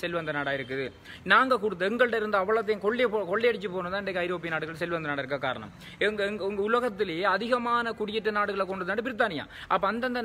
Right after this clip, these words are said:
நாட்டுல பாருங்க, ஒரு அரசு சொத்துக்களை எடுக்கணும், அப்படி இருந்திருக்கு பாருங்க. அரசு சொத்துக்களை எடுத்து பௌதிக வளத்தை சுரண்டி, இந்தியாவுல எத்தனை அரச பரம்பரை இருந்தது, அவ்வளத்தையும் கொள்ளையடிச்சு, இப்படி உலகத்தில் உள்ள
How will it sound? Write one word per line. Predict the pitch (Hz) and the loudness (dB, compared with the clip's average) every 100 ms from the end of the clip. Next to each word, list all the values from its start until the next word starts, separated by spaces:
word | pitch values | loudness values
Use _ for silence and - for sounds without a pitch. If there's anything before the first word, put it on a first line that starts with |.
| 220 | 4
நாட்டுல | 226 220 202 | 4 2 2
பாருங்க, | 202 202 | 0 0
ஒரு | 202 | 2
அரசு | 185 226 | 2 2
சொத்துக்களை | 208 214 202 208 196 | 0 0 2 4 4
எடுக்கணும், | 196 190 196 180 | 4 2 0 0
அப்படி | 190 | 0
இருந்திருக்கு | 190 170 160 | -2 -4 -4
பாருங்க. | 156 156 | -2 -2
அரசு | 156 | -2
சொத்துக்களை | 165 160 185 196 | -6 -6 -2 -2
எடுத்து | 196 190 | -2 -2
பௌதிக | 170 165 165 160 | -2 -2 -2 -2
வளத்தை | 175 180 | 0 -2
சுரண்டி, | 165 226 214 214 - - | 0 0 0 -6 -6 -2
இந்தியாவுல | 214 247 254 226 214 | 0 4 4 4 2
எத்தனை | 240 240 208 175 | 0 2 2 2
அரச | 175 185 190 | 0 0 0
பரம்பரை | 196 196 185 180 | -2 0 -2 -4
இருந்தது, | 170 156 156 | -4 -2 0
அவ்வளத்தையும் | 180 226 202 190 | 2 0 -2 -2
கொள்ளையடிச்சு, | 196 185 180 185 | -2 -2 -4 -8
இப்படி | 185 220 | -8 -6
உலகத்தில் | 208 220 220 196 | -4 -2 -4 -4
உள்ள | 196 | -6